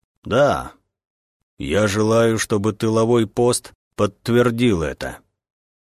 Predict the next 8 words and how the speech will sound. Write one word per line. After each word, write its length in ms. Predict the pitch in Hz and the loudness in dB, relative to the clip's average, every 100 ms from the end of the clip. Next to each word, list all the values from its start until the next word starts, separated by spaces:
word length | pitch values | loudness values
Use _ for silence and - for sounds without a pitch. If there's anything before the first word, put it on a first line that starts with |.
| _ _ _ | _ _ _
"К 60 | - | -8
сожалению, 720 | - 92 104 107 123 131 127 | -4 0 0 2 2 4 4
мы 160 | 127 131 | 4 4
не 120 | 131 | 4
можем 420 | 117 123 131 143 | 4 2 2 2
исполнить 540 | 127 - 120 107 90 | 0 0 0 2 0
ваше 340 | 85 82 - 85 | -2 -4 -4 -6
желание". 640 | 78 80 71 71 64 - | -6 -4 -4 -6 -10 -16